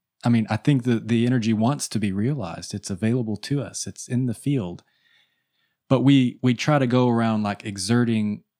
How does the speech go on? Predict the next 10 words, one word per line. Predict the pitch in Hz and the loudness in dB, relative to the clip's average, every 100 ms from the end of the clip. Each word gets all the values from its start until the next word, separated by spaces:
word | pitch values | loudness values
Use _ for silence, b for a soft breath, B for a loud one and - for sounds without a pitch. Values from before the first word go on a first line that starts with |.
| _ - | _ -6
our | 107 101 101 - _ | -4 -2 -6 -14 _
pressure | - 127 - 113 | 0 0 0 -2
and | 107 98 | -2 -2
control | 104 95 123 117 104 98 - | -4 -2 0 0 0 -4 -6
over, | 113 104 101 98 _ _ _ _ _ _ _ _ - | -4 -4 -4 -6 _ _ _ _ _ _ _ _ -2
over | 110 104 104 - | -2 0 -4 -4
our, | 104 95 95 - _ _ 185 | -4 -2 -6 -10 _ _ -18
you | - 95 | -10 -10
know, | 87 - _ _ _ _ _ _ _ 123 | -10 -14 _ _ _ _ _ _ _ -12
um, | 98 90 - - | -10 -10 -14 -16